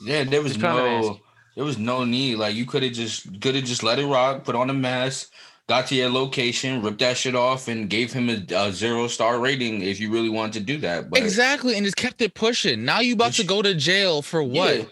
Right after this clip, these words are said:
Speaker 3: Because
Speaker 1: about
Speaker 3: you
Speaker 1: to
Speaker 3: want,
Speaker 1: go to jail.
Speaker 3: because you wanted to be all extra and hype and, and, and show out in front of your friends. Now look at the both of y'all. Y'all stupid.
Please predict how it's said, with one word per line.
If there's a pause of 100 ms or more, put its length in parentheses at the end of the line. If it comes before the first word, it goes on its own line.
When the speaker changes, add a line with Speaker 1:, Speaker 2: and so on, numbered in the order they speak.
Speaker 3:
Because
Speaker 1:
about
Speaker 3:
you
Speaker 1:
to
Speaker 3:
want,
Speaker 1:
go
to
jail.
Speaker 3:
because
you
wanted
to
be
all
extra
and
hype
and,
and,
and
show
out
in
front
of
your
friends.
Now
look
at
the
both
of
y'all.
Y'all
stupid.